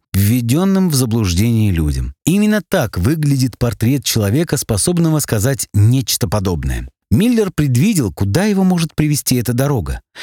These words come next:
И мысль о том, что ему придётся променять своё уважаемое в обществе положение интеллектуала на звание городского сумасшедшего, его не прельщала. По мере того, как Миллер начал делиться своими мыслями с ближайшими соседями,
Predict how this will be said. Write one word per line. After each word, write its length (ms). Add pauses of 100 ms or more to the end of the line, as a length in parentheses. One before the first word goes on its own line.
(140)
И 100
мысль 380
о 80
том, 220
что 180
ему 160
придётся 480
променять 560
своё 240
уважаемое 640
в 80
обществе 400
положение 720
интеллектуала 760
на 120
звание 340
городского 520
сумасшедшего, 760 (200)
его 200
не 120
прельщала. 580 (480)
По 100
мере 240
того, 260
как 220
Миллер 320
начал 340
делиться 400
своими 400
мыслями 400
с 80
ближайшими 680
соседями, 680